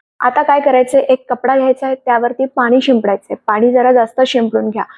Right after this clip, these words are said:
ज्या काही डाळी आहेत आपण त्या व्यवस्थित पुसून घेणार आहोत. सर्वप्रथम एक तर त्यावरची जी काही कोटिंग आहे, अ, बोरिक पावडर असेल किंवा ते टिकवण्यासाठी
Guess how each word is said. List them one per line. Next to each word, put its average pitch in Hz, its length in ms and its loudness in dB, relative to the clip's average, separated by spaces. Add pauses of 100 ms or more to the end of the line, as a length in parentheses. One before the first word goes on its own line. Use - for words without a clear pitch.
(380)
ज्या 277 180 4
काही 359 260 2
डाळी 294 320 2
आहेत 269 340 -2
आपण 233 260 -8
त्या 269 360 -2
व्यवस्थित 262 520 -2
पुसून 247 300 -2
घेणार 214 280 -4
आहोत. 190 200 -12 (960)
सर्वप्रथम 277 580 0 (160)
एक 254 380 0
तर 269 140 2
त्यावरची 240 480 0
जी 233 140 -4
काही 233 200 -2
कोटिंग 254 460 0
आहे, 240 460 -6 (340)
अ, 220 200 2
बोरिक 240 420 2
पावडर 226 260 0
असेल 214 400 -4
किंवा 226 140 -4
ते 240 100 2
टिकवण्यासाठी 233 840 -2